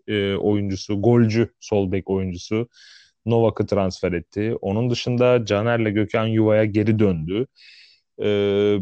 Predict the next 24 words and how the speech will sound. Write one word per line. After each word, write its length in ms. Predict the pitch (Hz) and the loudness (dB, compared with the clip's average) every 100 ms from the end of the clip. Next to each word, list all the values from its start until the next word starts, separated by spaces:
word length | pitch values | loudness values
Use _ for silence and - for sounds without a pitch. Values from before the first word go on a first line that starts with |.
| 101 - | -4 -2
Brahim 460 | 120 147 151 160 143 | 2 4 4 2 2
Darri 500 | 147 147 156 156 - | 2 4 4 4 2
transferi 800 | 131 135 127 143 139 147 143 131 | 2 2 2 2 4 4 2 2
vardı. 560 | 127 117 113 117 139 143 | 2 2 0 2 4 4
Onu 480 | 120 135 147 151 - _ _ - | 2 2 2 0 -2 _ _ -12
hani 280 | - 117 110 | -4 -2 0
gerçekleşti 600 | 117 113 123 143 - 156 | 0 -2 -2 -2 0 -2
mi 100 | 135 | 0
emin 320 | 123 131 135 | 0 0 2
değilim. 360 | 147 127 151 120 | 2 0 -2 -4
Bunu 400 | 120 127 127 - _ - | -2 -2 -6 -10 _ -16
herhalde 680 | 107 127 123 110 107 123 120 117 _ _ _ 123 - - | -4 0 2 2 2 0 -2 -8 _ _ _ -20 -20 -6
daha 180 | 123 135 | -2 -2
sonra 280 | 135 143 143 | 0 -2 0
kesinleşecek 840 | - 117 131 127 120 131 135 131 | -2 -2 -2 -2 -2 -2 -2 -2
diyebiliriz. 600 | 131 127 127 127 120 135 - | 0 0 2 -2 -2 -6 -6
Yani 240 | 113 113 | -4 -2
bu 380 | 120 127 - 117 | 0 0 2 2
oyuncular 380 | 127 131 135 143 | 2 0 0 2
üç 240 | 139 - | 0 -2
yıl 100 | 139 | -4
Fener'de 420 | 147 123 127 127 127 | -2 -2 -2 -2 -2
galiba. 440 | 107 92 95 104 | -2 -2 -2 -2
Novak, 540 | 110 117 117 - - | 0 2 0 -2 -12